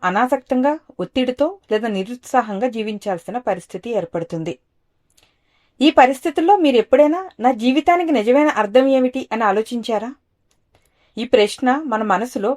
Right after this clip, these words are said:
పదే పదే మెదులుతూనే ఉంటుంది. కానీ దానికి సరైన సమాధానం కనుగొనటం అంత తేలిక కాదు. అయితే విక్టర్ ఫ్రాంక్ తన అత్యంత క్లిష్టమైన జీవిత అనుభవాలను ఒక దగ్గర చేర్చి మ్యాన్ సెర్చ్ ఫర్ మీనింగ్ పుస్తకం ద్వారా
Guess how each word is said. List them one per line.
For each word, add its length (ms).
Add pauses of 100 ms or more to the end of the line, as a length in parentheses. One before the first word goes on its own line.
(120)
పదే 200
పదే 280
మెదులుతూనే 640
ఉంటుంది. 440 (760)
కానీ 240
దానికి 460
సరైన 320
సమాధానం 540 (120)
కనుగొనటం 540 (100)
అంత 140
తేలిక 400
కాదు. 320 (1080)
అయితే 380
విక్టర్ 320
ఫ్రాంక్ 300 (340)
తన 180
అత్యంత 340
క్లిష్టమైన 600
జీవిత 400
అనుభవాలను 680 (120)
ఒక 140
దగ్గర 320
చేర్చి 580 (460)
మ్యాన్ 240
సెర్చ్ 260
ఫర్ 160
మీనింగ్ 280 (320)
పుస్తకం 420
ద్వారా 400